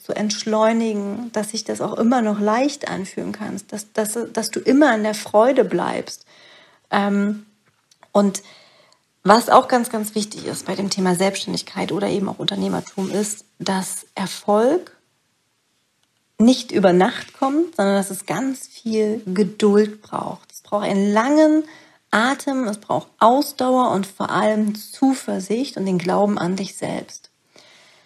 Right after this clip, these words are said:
Wenn du saftige Mangos essen möchtest und du möchtest deine eigenen saftigen Mangos essen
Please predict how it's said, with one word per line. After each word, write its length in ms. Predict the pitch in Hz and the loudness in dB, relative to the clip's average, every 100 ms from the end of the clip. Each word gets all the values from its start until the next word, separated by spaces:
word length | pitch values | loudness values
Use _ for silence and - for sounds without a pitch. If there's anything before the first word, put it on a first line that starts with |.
| _ _ _ _ - | _ _ _ _ 4
Wenn 300 | 202 247 247 | 6 6 4
du 360 | 226 220 214 202 - - _ _ _ _ - | 2 4 4 2 -6 -16 _ _ _ _ -8
saftige 480 | - - - 240 208 | -6 -6 -2 2 4
Mangos 440 | 196 202 214 220 | 6 4 4 2
essen 380 | - 185 - 175 | -2 -8 -8 -8
möchtest 600 | 180 - - - - - _ _ _ _ _ _ _ - | -8 -10 -12 -12 -16 -20 _ _ _ _ _ _ _ -8
und 120 | 196 196 | -4 0
du 40 | |
möchtest 480 | 190 202 - - - | 2 2 -2 -8 -2
deine 240 | 165 - | 0 4
eigenen 380 | 247 277 175 175 | 6 6 6 4
saftigen 480 | 175 180 185 170 165 | 2 2 0 2 4
Mangos 380 | 180 175 165 - | 4 4 2 -4
essen 340 | 196 - | -10 -12